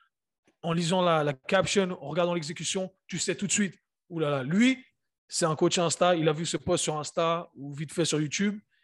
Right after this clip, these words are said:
il n'a pas fait le travail, euh, en profondeur,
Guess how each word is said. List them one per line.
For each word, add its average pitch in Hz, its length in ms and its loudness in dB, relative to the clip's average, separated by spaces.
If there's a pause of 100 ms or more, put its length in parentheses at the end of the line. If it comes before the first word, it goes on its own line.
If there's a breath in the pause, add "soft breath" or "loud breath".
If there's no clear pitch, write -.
(120)
il 156 100 -4
n'a 151 140 -2 (160)
pas 175 340 0
fait 170 200 -4
le 156 80 -4
travail, 156 580 2 (220)
euh, 135 300 -4
en 147 100 -10
profondeur, 156 720 0